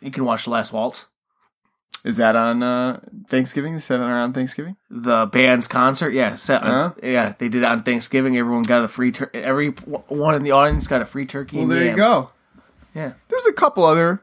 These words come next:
Speaker 2: We did Thanksgiving last year.
Speaker 1: You can see, uh, you know, well, I, I think they edited it now, but in the original cut, you can see, like, a Coke hanging from Neil Young's, like, nose 'cause they're
Speaker 2: Oh.
Speaker 1: all, like, coked out of their mind.
Speaker 2: Nice,
Speaker 1: During that
Speaker 2: nice.
Speaker 1: show.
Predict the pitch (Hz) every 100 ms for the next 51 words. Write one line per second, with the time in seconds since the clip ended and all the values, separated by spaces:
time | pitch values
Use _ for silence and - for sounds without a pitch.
0 | - 180 185 - 185 160 - 156 147 127
1 | 120 139 - 110 131 143 - 139 131 120
2 | 113 107 - _ 131 120 110 104 - _
3 | _ _ - 113 113 104 117 110 - 120
4 | 143 123 123 131 120 113 123 120 113 104
5 | 104 120 117 110 - 113 - - 113 101
6 | 104 - - 120 113 - - - 135 113
7 | 104 120 110 113 110 113 110 113 107 98
8 | 98 110 110 120 117 - 359 196 117 113
9 | 110 - 131 120 - 117 110 110 107 110
10 | 127 254 127 - - - - 120 101 151